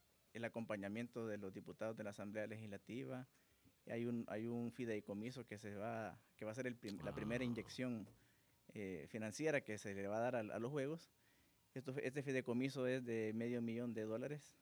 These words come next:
Speaker 1: el cual ya está aprobado. Eh, prácticamente es una,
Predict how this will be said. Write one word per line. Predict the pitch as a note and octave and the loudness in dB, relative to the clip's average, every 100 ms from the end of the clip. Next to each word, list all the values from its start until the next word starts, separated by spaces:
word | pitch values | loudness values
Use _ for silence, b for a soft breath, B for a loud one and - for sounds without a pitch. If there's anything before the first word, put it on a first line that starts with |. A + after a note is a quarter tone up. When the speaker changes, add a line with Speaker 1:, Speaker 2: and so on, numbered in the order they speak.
| _ A2+ | _ -12
Speaker 1:
el | G#2 | -4
cual | G#2+ A2 | -2 0
ya | A2+ | 0
está | - A2 | 0 0
aprobado. | G#2+ - G2+ G#2+ B2 B2 G2 | 0 0 2 4 4 2 -2
Eh, | - | -4
prácticamente | B2 B2 B2 A#2+ B2+ - C3+ b b b b b _ | -4 -2 2 4 4 2 -2 b b b b b _
es | - B2+ B2 | 4 4 6
una, | C#3 C3+ C3+ B2 A#2 G#2+ G2 | 6 8 10 8 8 6 2